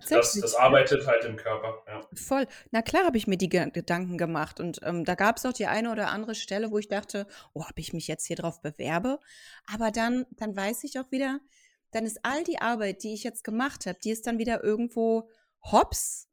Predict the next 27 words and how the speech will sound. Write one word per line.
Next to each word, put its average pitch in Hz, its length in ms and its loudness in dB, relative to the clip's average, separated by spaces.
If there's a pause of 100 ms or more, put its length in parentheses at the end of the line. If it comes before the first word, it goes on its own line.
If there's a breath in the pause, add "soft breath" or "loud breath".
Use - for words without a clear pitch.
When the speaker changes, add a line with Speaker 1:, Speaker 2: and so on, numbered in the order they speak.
(580)
Speaker 2:
weil 226 360 6 (240)
meine 208 440 4
Energie 208 380 0
geht 214 160 0
dann 220 120 -2
wieder 214 180 0
woanders 262 560 2
rein 160 240 0
und 170 180 -2
die 170 60 -6
geht 185 180 0
dann 202 180 0
nicht 208 240 -4
da 170 160 -2
rein, 175 260 -2
wo 185 60 -6
sie 185 140 -8
eigentlich 196 300 -6
hingehen 233 380 -2
soll. 147 240 -6
Und 175 160 -8
deswegen, 185 560 -4 (420 loud breath)
und 196 200 4
noch 233 240 4 (220)
kann 185 300 4
ich's 311 200 0
finanziell 294 680 2